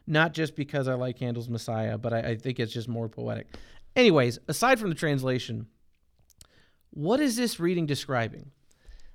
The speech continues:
This is kind of putting us back into the, the, the, the big picture of Isaiah and why we use Isaiah so much in Advent, which hopefully this episode has helped you understand. Let me know if it did. I, I hope that it did. Um,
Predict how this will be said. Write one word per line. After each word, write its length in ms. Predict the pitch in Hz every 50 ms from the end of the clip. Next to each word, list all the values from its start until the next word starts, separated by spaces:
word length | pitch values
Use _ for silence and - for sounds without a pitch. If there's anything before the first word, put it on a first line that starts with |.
| - - - -
This 200 | 190 208 208 247
is 140 | 208 185 -
kind 180 | - 220 196
of 180 | 151 - - -
putting 220 | - 214 214 202
us 100 | 180 -
back 320 | - 175 170 165 160 - 170
into 180 | 156 143 151
the, 100 | 131 123
the, 180 | 110 - 131 120
the, 220 | 117 - 135 135
the 160 | 131 123 135
big 280 | 127 139 170 170 - -
picture 360 | - 170 156 - - 160 143
of 120 | 127 113 117
Isaiah 480 | 120 120 117 120 123 120 120 117 117 -
and 240 | 131 127 131 131
why 280 | 127 143 156 160 175 175
we 120 | 165 160
use 220 | 147 147 147 143 135
Isaiah 340 | 131 127 120 123 120 117 113
so 140 | - 123
much 220 | 117 113 113 - 120
in 100 | 117 113
Advent, 340 | 110 104 110 127 - - - - _ _ _ _ _ _ _
which 140 | - 127 123
hopefully 640 | 120 - 202 214 214 208 185 175 165 156 147 147 - - _ _ -
this 160 | 147 151 139
episode 320 | 190 156 - 156 165 156 147
has 80 | 139
helped 200 | 160 151 151 -
you 100 | 135 139
understand. 440 | 131 127 113 - - 120 - - - - - - - - _ -
Let 140 | 208 254 302
me 80 | 349
know 160 | 294 262 247
if 120 | 214 - 214
it 80 | 190 151
did. 160 | 160 147 120
I, 160 | 127 139 165 -
I 60 | 170 -
hope 220 | - 277 320 233 -
that 120 | - 175
it 140 | 156 156 143
did. 240 | 143 123 113 123 - - - - - - - - _
Um, 420 | 208 196 190 180 165 147 139 123